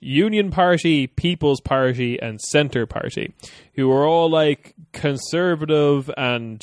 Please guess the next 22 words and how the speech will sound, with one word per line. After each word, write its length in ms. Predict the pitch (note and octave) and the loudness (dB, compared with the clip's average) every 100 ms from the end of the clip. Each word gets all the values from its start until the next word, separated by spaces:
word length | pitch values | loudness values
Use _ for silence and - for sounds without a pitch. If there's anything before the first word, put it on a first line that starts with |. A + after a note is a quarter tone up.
| - | 0
centrist, 720 | D#3 D3+ C3+ B2 A#2 A2+ - - _ _ - | 2 2 0 0 0 -2 -8 -20 _ _ 0
with, 300 | C#3 B2+ B2 | 6 6 6
like, 180 | B2+ A2+ | 2 2
the 80 | B2+ | 4
differences 440 | D#3 D#3 D3 C3+ | 4 4 -4 -4
between 380 | B2+ - C3 B2 | -6 -2 0 0
them 140 | A#2 | -4
being 420 | A2+ A#2+ A#2 A#2 A2+ | -2 0 0 0 -2
their, 180 | A2+ A2 | 0 0
like, 320 | G#2+ G#2+ G#2+ - _ _ _ _ _ | 2 0 -4 -12 _ _ _ _ _
st-, 520 | - - - - - - | -8 -6 -4 -8 -10 2
like, 220 | C#3 B2+ - | 2 2 -4
what's 260 | D3 - | -4 0
their 120 | D#3+ C#3 | 0 0
pet 360 | - F3 D3+ - | 2 2 2 0
issue 440 | F#3 - G#3+ A3 | -2 0 0 2
and 140 | E3+ D3+ | 4 4
their 120 | C#3+ | 2
stance 480 | - D3 C#3+ C#3+ - | 0 2 2 2 0
on 180 | C#3 B2 | -2 -2
Faroese 640 | - C3 B2 A#2+ A#2+ A2+ | 0 2 2 0 -2 -4
independence. 800 | A2 G#2+ A#2+ A#2 G#2+ - - - | -6 -8 -6 -6 -6 -14 -12 -14